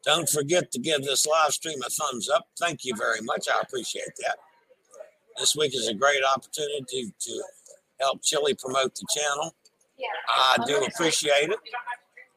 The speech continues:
And yes, I, and I, quite often I forget to say that, which is stupid on my part. But as always, yeah, we appreciate the thumbs up. That helps me out. If you haven't subscribed, please consider doing so.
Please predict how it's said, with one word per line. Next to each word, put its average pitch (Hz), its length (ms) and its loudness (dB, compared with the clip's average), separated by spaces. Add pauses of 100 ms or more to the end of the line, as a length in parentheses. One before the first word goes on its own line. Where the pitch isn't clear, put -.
(640)
And 127 120 -6
yes, 156 420 6
I, 131 180 4
and 123 360 -4
I, 120 80 0 (560)
quite 165 240 6
often 151 460 4
I 123 200 4
forget 120 380 -4
to - 100 -10
say 156 300 2
that, 131 300 2 (160)
which - 340 -4
is - 300 -6
stupid 143 500 -2
on 107 180 -2
my 127 140 2 (100)
part. 113 260 0 (920)
But 135 120 0
as 135 120 2
always, 160 480 4
yeah, 156 80 0 (1400)
we 135 60 -8
appreciate 165 500 2
the 147 80 -4
thumbs 135 380 -2
up. - 220 2
That 104 180 -2
helps 117 260 -4
me 120 220 -4
out. 165 140 0 (340)
If - 180 -8
you - 160 -4
haven't 160 240 4
subscribed, 165 640 2
please 185 280 -2
consider 117 420 -6
doing 110 300 -8
so. - 340 -2